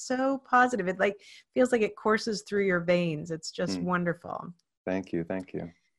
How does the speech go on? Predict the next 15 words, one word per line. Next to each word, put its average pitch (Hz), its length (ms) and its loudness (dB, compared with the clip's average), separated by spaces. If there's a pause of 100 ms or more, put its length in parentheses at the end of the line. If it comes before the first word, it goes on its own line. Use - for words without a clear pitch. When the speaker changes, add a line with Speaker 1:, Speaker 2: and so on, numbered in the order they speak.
(300)
Speaker 1:
So - 180 4
before 247 320 4
we 254 80 2
wrap 240 320 4
up, 254 160 4
any 220 180 2
last, 208 460 2
uh, 208 180 8
words 214 280 2
of 196 80 -2
wisdom 233 420 4
or 208 60 2
pearls 220 420 0
of 202 80 -4
advice? 208 640 -2